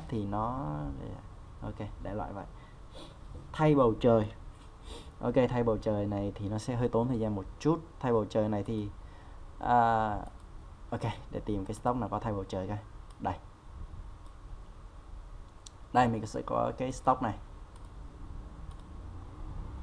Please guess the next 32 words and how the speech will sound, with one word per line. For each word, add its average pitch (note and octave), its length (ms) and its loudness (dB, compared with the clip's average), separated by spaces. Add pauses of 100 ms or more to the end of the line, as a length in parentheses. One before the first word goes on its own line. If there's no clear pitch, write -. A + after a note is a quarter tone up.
(920)
Đây, G#2+ 140 0
bỏ F#2+ 120 8
cái B2 100 8
này B2 120 8
đi B2+ 80 4
ha. C#3 140 8 (1800)
Ờ, G#2+ 260 -4
bỏ F#2+ 80 -4
luôn G#2 140 -4
cái G#2 80 -4
này A2 120 -2
đi. G2+ 80 -4 (340)
Nãy G#2 120 -4
giờ G#2 80 -2
chẳng - 160 -6
động - 160 -4
tới. G2 180 0 (1900)
<laughs> D3+ 80 6 (1900)
À, B2 260 8
ok, C3+ 140 -2
mình C3+ 460 4
sẽ B2+ 100 -6
thay C#3 160 2
bầu B2 140 6
trời. A2+ 220 2 (560)
Ở A#2 100 0
đây C3 120 4
thay C#3 160 4
bầu C3 140 6
trời A2+ 280 4
như B2+ 160 4
sau. C3+ 540 6